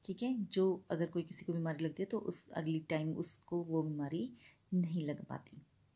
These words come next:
क्लियर? अब जो इम्यूनिटी सिस्टम है, एक तो नेचुरली स्ट्रॉन्ग होता है, ठीक है, वो हमारे खाने पीने पे डिपेंड करता है। एक उसको आर्टिफिशियली भी स्ट्रॉन्ग किया जाता है।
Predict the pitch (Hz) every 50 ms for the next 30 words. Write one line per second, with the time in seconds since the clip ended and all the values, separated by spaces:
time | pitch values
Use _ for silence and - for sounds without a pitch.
0 | _ _ _ _ _ _ _ _ _ _ _ _ _ _ _ _ - 180 190 220
1 | 262 247 247 - - - - - - - - - - - - _ _ _ - -
2 | - - - - - - - - 220 214 208 269 269 269 - 247 226 220 214 208
3 | 208 214 269 262 - 254 240 - - 226 208 202 196 190 190 202 208 - - 196
4 | 190 - - - 226 214 214 196 175 180 - - 196 214 233 226 233 - - 208
5 | 180 175 175 - 180 175 - 185 180 180 175 175 - - - - - 240 262 247
6 | 254 - _ _ - - 160 175 180 180 175 180 175 170 175 175 175 - - 165
7 | 165 165 160 175 165 165 160 175 170 170 - 156 151 147 - 156 156 - 165 165
8 | 165 160 - - - - - - - - - 226 - 269 - - 294 - - 202
9 | 190 - - 214 214 - 226 208 - 226 240 240 240 262 254 - - 190 165 160
10 | 160 160 151 147 - - - - 147 - -